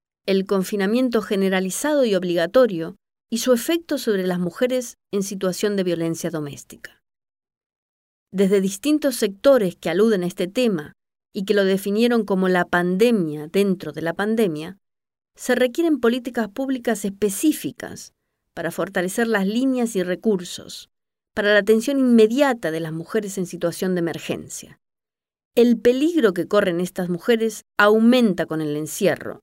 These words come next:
el control sobre los movimientos, la falta de lugares donde pedir ayuda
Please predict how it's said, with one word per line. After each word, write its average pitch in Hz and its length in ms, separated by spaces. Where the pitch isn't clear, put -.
el 175 200
control 202 500
sobre 180 240
los 165 120
movimientos, 156 920
la 202 260
falta 269 420
de 220 120
lugares 208 380
donde 180 260
pedir 190 340
ayuda 180 500